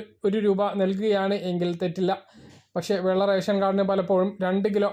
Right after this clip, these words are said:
അരിയാണ് മാസം ലഭിക്കാറുള്ളത്. ഈ ഒരു സമയത്താണ് അധികമായി ഒരു രൂപ കൂടി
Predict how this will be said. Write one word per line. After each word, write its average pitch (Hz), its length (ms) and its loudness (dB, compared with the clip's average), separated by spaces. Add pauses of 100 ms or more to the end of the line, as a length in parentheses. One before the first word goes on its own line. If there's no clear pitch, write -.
അരിയാണ് 180 400 0 (180)
മാസം 185 280 -2 (100)
ലഭിക്കാറുള്ളത്. 175 680 0 (400)
ഈ 196 120 0
ഒരു 190 140 0
സമയത്താണ് 196 540 0 (160)
അധികമായി 196 520 0
ഒരു 185 180 0
രൂപ 190 260 2
കൂടി 180 220 -2